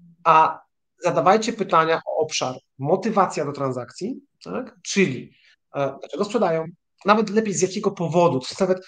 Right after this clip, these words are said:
taki niuans, że zadanie pytania, dlaczego sprzedają, już powoduje, że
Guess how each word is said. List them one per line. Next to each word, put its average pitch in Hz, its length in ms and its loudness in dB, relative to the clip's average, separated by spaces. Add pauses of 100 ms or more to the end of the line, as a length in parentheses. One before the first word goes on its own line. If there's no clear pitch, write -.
(240)
taki 202 240 0
niuans, 220 440 8
że 190 200 -2
zadanie 196 300 2
pytania, 196 220 0
dlaczego 180 420 0
sprzedają, 185 480 -2
już 180 100 -4
powoduje, 180 500 -2
że 160 220 -4